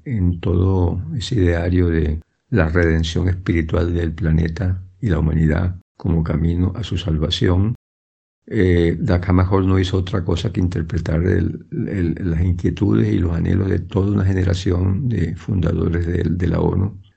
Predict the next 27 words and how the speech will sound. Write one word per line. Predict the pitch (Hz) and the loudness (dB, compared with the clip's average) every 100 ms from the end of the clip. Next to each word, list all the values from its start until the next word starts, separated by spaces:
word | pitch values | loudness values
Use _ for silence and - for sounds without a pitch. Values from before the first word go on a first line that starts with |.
| _ | _
que | - 95 80 | -2 0 2
con | 82 80 | 0 -2
frecuencia | - 85 92 - | -2 -2 0 0
actuó | 90 - 98 95 101 160 - | -4 -2 0 2 0 -2 -6
tras | - 82 | -4 0
bastidores, | 82 80 90 82 98 92 | 0 0 0 0 2 0
por | 87 78 | -2 -4
cierto, | - 104 92 85 | -2 -4 -2 -2
donde | 82 | 0
habían | 82 82 87 87 85 82 - | 2 2 2 0 -2 -8 -16
seres | - 95 87 | -4 0 2
muy | 92 101 | 4 2
espirituales, | 90 85 82 82 82 90 90 - _ _ _ _ | 2 -2 -2 -2 -2 -2 -4 -14 _ _ _ _
eh, | 117 85 85 | 2 4 4
inicialmente | 90 85 90 92 98 90 104 | 2 2 2 2 2 2 2
de, | 95 90 82 80 80 | 4 4 4 2 0
de | 90 | 0
origen | 85 85 92 | 0 0 0
cristiano | 92 90 - 92 | 0 -4 -2 0
muchos | 90 90 92 | 2 2 2
de | 90 | 4
ellos, | 95 98 101 - | 4 2 -2 -8
pero | - 82 | -4 -2
después, | 80 - - 87 - | -2 -4 -2 -2 0
eh, | 90 87 90 - _ | -2 -2 -4 -10 _
de | - | -4
origen | - 90 90 90 87 | -2 0 0 0 -2